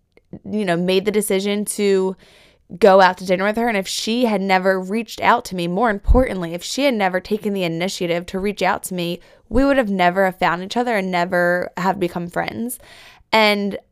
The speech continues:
I feel like she just symbolizes, like, exactly what I look for in my adult life and the type of connections that I'm seeking, because it's so easy to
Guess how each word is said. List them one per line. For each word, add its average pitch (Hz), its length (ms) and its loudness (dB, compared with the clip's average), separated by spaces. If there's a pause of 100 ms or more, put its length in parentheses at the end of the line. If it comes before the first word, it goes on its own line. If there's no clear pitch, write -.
I 214 140 4
feel 226 240 2
like 208 220 0
she 233 300 -2
just 277 240 -2
symbolizes, 185 680 0
like, 202 200 0
exactly 190 1040 -2 (680)
what 202 280 6
I 196 120 6
look 165 260 -4
for 196 180 2
in 185 100 -2
my 175 180 -2
adult 175 260 2
life 175 240 0
and 185 80 -8
the 180 60 -4
type - 260 -6
of 220 120 -8
connections 202 720 -6
that 220 120 0
I'm 240 180 -4
seeking, 269 600 -6 (460)
because 220 420 4 (180)
it's 208 220 0
so 220 640 4 (220)
easy 190 480 -2
to 190 640 0